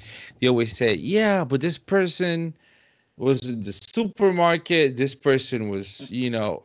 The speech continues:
in the grocery store, and this person was outside playing or in the playground or this or that."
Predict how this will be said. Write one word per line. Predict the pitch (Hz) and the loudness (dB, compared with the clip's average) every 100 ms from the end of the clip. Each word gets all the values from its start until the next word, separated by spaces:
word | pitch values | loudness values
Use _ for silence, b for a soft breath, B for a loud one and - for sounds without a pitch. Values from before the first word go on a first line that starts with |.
| _ | _
in | 110 | -8
the | 110 | -2
grocery | 104 190 214 - 190 | 4 6 6 2 0
store, | 175 - 165 160 151 - - | 0 -4 2 4 2 0 -2
and | 127 113 | -2 -2
this | 123 127 | -4 -4
person | - 127 127 123 | -2 -2 -2 -2
was | 117 113 110 107 - - _ _ _ - | 0 0 -2 -4 -8 -16 _ _ _ -6
outside | 143 143 147 139 - - 156 156 143 - | 2 4 4 2 0 2 4 4 2 -2
playing | 170 185 185 175 175 170 170 156 | -2 0 0 0 0 -2 -2 -4
or | 127 113 | -4 -4
in | 110 | -6
the | |
playground | 104 160 180 170 160 165 156 151 131 | -2 2 4 4 0 0 0 0 0
or | 117 | -2
this | 113 170 175 | 2 0 2
or | 143 131 | 0 2
that." | 147 170 156 - | 2 4 2 -2